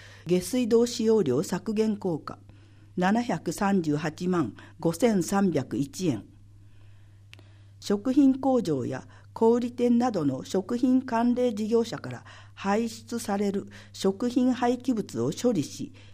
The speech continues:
得られたバイオガスを用いて発電を行い、発電した電力は再生可能エネルギー固定価格買取制度を用いて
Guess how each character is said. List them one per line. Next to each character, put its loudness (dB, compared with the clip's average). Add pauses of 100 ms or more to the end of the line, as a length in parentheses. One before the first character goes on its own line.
得 4
ら 2
れ 2
た -4
バ 2
イ 4
オ 4
ガ 2
ス -6
を 4
用 4
い -4
て -8
発 -8
電 2
を 2
行 -4 (140)
い、 -2 (480)
発 -4
電 2
し -4
た 0
電 4
力 -2
は -6 (280)
再 2
生 2
可 0
能 4
エ 2
ネ 6
ル 0
ギ -10
ー -20 (400)
固 0
定 4
価 -4
格 -8
買 2
取 2
制 4
度 2
を 0
用 4
い -4
て -6